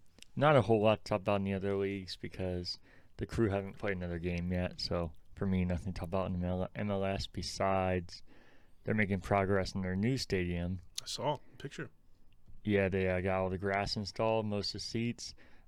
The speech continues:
Speaker 1: I wanted to ask you, though, I love the Crew, you know that, and I think they actually have a, a good fan base as far as
Speaker 2: They have a very loyal fan base.
Speaker 1: Yeah, and usually, um, treat each other good and not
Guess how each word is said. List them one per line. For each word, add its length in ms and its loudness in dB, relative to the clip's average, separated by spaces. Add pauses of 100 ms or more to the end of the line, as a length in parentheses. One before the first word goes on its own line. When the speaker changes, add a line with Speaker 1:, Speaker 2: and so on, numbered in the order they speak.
Speaker 1:
I 80 -2
wanted 300 4
to 60 6
ask 300 4
you, 240 6
though, 400 4 (800)
I 140 6
love 240 8
the 80 -2
Crew, 300 -2
you 160 -2
know 160 -2
that, 220 -2
and 80 -2
I 60 -2
think 220 -8
they 80 -2
actually 280 -6
have 160 -6
a, 200 -4 (720)
a 100 -2
good 240 0
fan 280 -4
base 440 -2
as 180 -6
far 300 -6
as 260 -6 (360)
Speaker 2:
They 80 -6
have 80 -16
a 140 -16
very 120 -12
loyal 320 -14
fan 240 -20
base. 300 -16 (140)
Speaker 1:
Yeah, 260 2
and 160 -2 (240)
usually, 680 2 (340)
um, 460 -4 (460)
treat 240 -2
each 100 -4
other 160 0
good 240 2
and 100 -2
not 220 -6